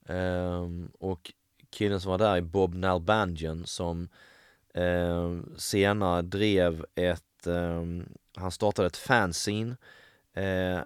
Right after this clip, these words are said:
han var även troligtvis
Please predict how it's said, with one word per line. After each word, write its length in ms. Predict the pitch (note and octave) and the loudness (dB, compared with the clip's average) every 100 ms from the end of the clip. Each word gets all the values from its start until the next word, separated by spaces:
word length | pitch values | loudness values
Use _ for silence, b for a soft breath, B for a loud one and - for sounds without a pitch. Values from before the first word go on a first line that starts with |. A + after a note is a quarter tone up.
| - - | -10 -10
han 380 | G2+ A2+ G#2+ | 2 4 4
var 140 | G#2+ G#2+ | 4 4
även 600 | A2 A#2+ B2 G#2+ G#2 - - | 6 6 6 2 0 -6 -8
troligtvis 960 | - C3 C#3 A2 - C3 A2+ F#2+ - | 2 4 6 4 4 4 4 2 -6